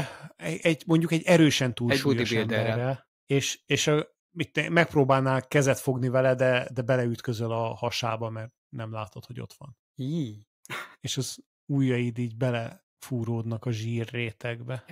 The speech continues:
Speaker 2: Á, ne gondold tovább, légy szíves.
Speaker 1: Amit egy koszlott póló borít összesen, pizzafoltokkal, ami helyett egy fes embert látsz smokingban.
Speaker 2: Így van.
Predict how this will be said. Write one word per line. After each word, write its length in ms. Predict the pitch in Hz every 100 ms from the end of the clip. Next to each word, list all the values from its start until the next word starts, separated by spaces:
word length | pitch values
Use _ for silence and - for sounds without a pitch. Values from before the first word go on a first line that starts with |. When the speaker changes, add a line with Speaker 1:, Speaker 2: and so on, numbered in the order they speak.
| 123
Speaker 2:
Á, 640 | 117 117 120 120 120 120
ne 140 | 127 139
gondold 400 | 131 120 117 107
tovább, 300 | 113 110 113
légy 200 | 120 120
szíves. 720 | 190 160 - 131 - - - - - _ _
Speaker 1:
Amit 400 | 160 147 147 -
egy 320 | - 143 135 -
koszlott 680 | 143 131 - 120 117 - _ _ -
póló 680 | 131 117 110 107 110 110 - _ _
borít 520 | 117 113 110 113 - -
összesen, 880 | 139 - - 123 - 127 127 131 _ _ - 139 127 117 127 -
pizzafoltokkal, 1080 | - 127 123 - 131 123 - 139 139 143 _ _ -
ami 320 | 202 233 226
helyett 380 | 185 202 190 185
egy 420 | 175 180 - - _
fes 720 | - 147 113 - - - - -
embert 440 | 131 117 113 113
látsz 300 | 131 120 -
smokingban. 640 | - 110 - 107 104 104 101 _ _
Speaker 2:
Így 220 | - -
van. 160 | 151